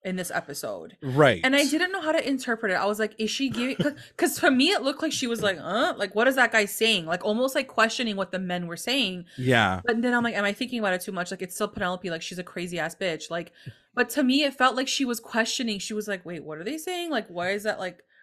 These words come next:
Speaker 2: Oh.
Speaker 1: what, did I take that wrong? Like, did you not feel like that?"
Speaker 2: No, I didn't catch that. I feel like she plays the very, like,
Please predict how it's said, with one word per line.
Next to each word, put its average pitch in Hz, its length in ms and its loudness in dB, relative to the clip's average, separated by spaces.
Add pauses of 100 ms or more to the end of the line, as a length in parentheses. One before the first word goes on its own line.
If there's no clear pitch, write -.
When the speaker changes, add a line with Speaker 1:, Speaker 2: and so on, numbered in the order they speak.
Speaker 2:
Oh. 143 440 6
Speaker 1:
what, 95 160 4
did - 100 4
I 233 60 4
take 220 240 -2
that 202 160 2
wrong? 208 220 0
Like, 208 120 0
did 202 100 -6
you 196 80 -6
not 180 160 -4
feel 185 140 -6
like 175 120 -4
that?" 208 300 -6 (140)
Speaker 2:
No, 214 320 10
I - 20 12
didn't 277 200 6
catch 208 260 8
that. 185 140 12
I 175 80 10
feel 240 220 0
like 277 140 8
she - 160 2
plays 180 500 8
the 165 120 6
very, 147 400 6
like, 127 400 6